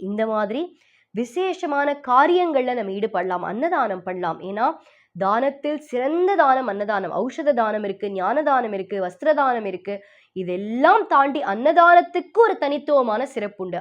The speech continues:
அதனால இந்த அன்னதானத்துல கலந்துக்கலாம், கோசேவையில கலந்துக்கலாம், சத்யநாராயண பூஜையில கலந்துக்கலாம். இதற்கெல்லாம் முடிச்சிட்டு, இந்த பூஜையில எல்லாம் கலந்து முடிச்சு நம்ம வீடு தேடி ஒரு கிஃப்ட் அனுப்புறாங்க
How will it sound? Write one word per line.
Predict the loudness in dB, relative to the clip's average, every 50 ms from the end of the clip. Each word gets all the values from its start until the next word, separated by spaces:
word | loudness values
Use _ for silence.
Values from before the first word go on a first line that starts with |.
| -8 -8
அதனால | -8 -6 -6 -4 -4 -2 -2 -4 -4 -6 -10 -20 _ _ _ -10 -8
இந்த | -6 -4 -4 -4 -2
அன்னதானத்துல | 0 2 4 4 6 6 4 2 0 -2 -2 -4 -4 -4 -2 -2
கலந்துக்கலாம், | -4 -2 -2 -4 -4 -4 -4 -4 -4 -6 -6 -6 -4
கோசேவையில | -2 -2 -2 -4 -6 -6 -4 -2 -2 -2 -2 -4 -6 -6 -6
கலந்துக்கலாம், | -6 -4 -4 -6 -6 -6 -6 -6 -6 -6 -10 _ _ _ _ _ _ -16
சத்யநாராயண | -16 -12 _ -6 -4 -2 -2 0 0 0 0 -2 -2 -6 -8 -8
பூஜையில | -8 -8 -6 -4 -4 -4 -6 -6 -8 -6
கலந்துக்கலாம். | -6 -6 -6 -6 -8 -6 -4 -4 -4 -4 -6 -8 -8 -6
இதற்கெல்லாம் | -6 -6 -8 -8 -6 -6 -6 -6 -6 -4 -2 0 0 0 0 0 0 0 0 0 -2 -2 -6 -12 _ _ _ _ _ _ -6
முடிச்சிட்டு, | -4 -2 0 0 -2 -2 -4 -6 -4 -2 -2
இந்த | -2 -2 -4 -4
பூஜையில | -6 -4 -4 -2 -2 0 0 0
எல்லாம் | 0 0 0 0 0 -2 -4 -2
கலந்து | 0 2 2 2 2 0 0 0
முடிச்சு | -2 -2 -4 -4 -2 -2 -2
நம்ம | -2 -2 -4 -4 -2
வீடு | 0 2 2 2 0 0 -2
தேடி | -2 0 0 0 0
ஒரு | 0 -2 -6
கிஃப்ட் | -8 -6 -4 -4 -4
அனுப்புறாங்க | -2 -2 -4 -4 -4 -4 -6